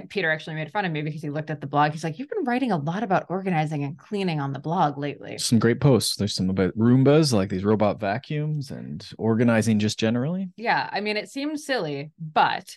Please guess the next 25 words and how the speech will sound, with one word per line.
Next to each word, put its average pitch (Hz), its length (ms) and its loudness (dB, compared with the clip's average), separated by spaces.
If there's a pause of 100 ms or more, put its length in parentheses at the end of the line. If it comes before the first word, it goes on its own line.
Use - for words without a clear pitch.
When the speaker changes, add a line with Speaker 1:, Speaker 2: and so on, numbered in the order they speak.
(100)
Speaker 1:
uh, 160 200 0
you 185 100 -4
know, 170 80 -2
the 160 80 0
last 170 240 0
couple, 160 500 -6 (220)
last 156 220 0
couple 147 440 -4
of 147 100 -8
weeks, 185 280 -2
we've 170 120 -4
had 156 180 2
all 139 40 -2
these 143 180 -8
articles 214 380 0
go 165 120 0
up, 156 180 2
and 170 260 -4
I'm 185 180 -4
just 185 140 -8
gonna 190 140 -4
make 180 200 -4
my 165 140 -2
point 196 300 -2
here 165 340 -6